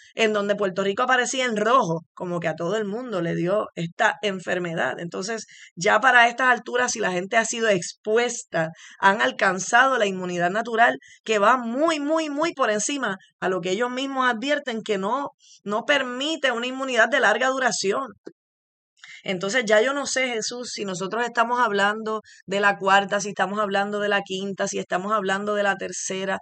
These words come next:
si, o sea, estamos hablando ya de una manipulación del discurso para confundir a la gente. Y yo creo que el pueblo de Puerto Rico está despertando, porque entrar al portal del Departamento de Salud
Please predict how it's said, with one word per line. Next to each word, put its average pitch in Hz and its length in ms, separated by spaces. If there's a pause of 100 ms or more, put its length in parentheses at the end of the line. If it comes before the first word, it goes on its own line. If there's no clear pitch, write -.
(280)
si, - 260
o 196 100
sea, 196 180
estamos 185 340
hablando 262 420
ya 277 380
de 196 220
una 202 200
manipulación 247 760
del 254 160
discurso 254 500
para 185 220
confundir 180 640
a 240 40
la 233 140
gente. 226 460 (280)
Y 196 120
yo 180 100
creo 208 240
que 254 60
el 233 100
pueblo 196 260
de 247 100
Puerto 214 280
Rico 196 220
está 220 260
despertando, 190 800 (360)
porque 190 280
entrar 175 420
al 240 140
portal 226 400
del 247 160
Departamento 175 640
de 226 100
Salud 247 380